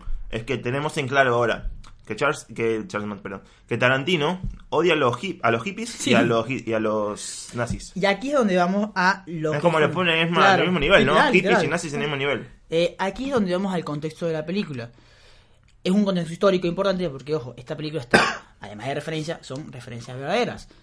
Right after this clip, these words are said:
Speaker 2: El sesenta y nueve fue prácticamente el último año, si no ya había muerto.
Speaker 1: Debido a este caso de Charles Manson, fue el sesenta y nueve
Speaker 2: Claro.
Speaker 1: el fin de los hippies.
Speaker 2: El fin de los hippies.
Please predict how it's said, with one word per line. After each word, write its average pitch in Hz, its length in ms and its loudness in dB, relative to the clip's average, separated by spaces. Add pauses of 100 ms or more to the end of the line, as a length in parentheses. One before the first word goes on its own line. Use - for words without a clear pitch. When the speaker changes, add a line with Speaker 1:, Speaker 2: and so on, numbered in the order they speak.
(200)
Speaker 2:
El - 60 -20
sesenta - 240 -16
y - 20 -8
nueve 185 400 2
fue 113 160 -14
prácticamente 139 680 -8 (100)
el 143 100 -8
último 160 420 -4
año, 151 480 -6
si - 160 -18
no 107 140 -8 (320)
ya 127 180 -8
había 135 200 -6
muerto. 156 380 -2
Speaker 1:
Debido 131 380 2
a 127 100 6
este 127 280 0
caso 135 360 2
de 113 80 -2
Charles 117 240 0
Manson, 139 540 -2
fue 113 160 0
el 107 60 -2
sesenta 110 300 -8
y 110 40 -6
nueve 131 460 -2
Speaker 2:
Claro. 117 280 -10 (460)
Speaker 1:
el 107 200 -4
fin 156 180 0
de 131 100 2
los 110 120 0
hippies. 123 320 -4
Speaker 2:
El - 40 -12
fin 127 120 -6
de 127 80 -6
los 143 80 -2
hippies. 151 300 -2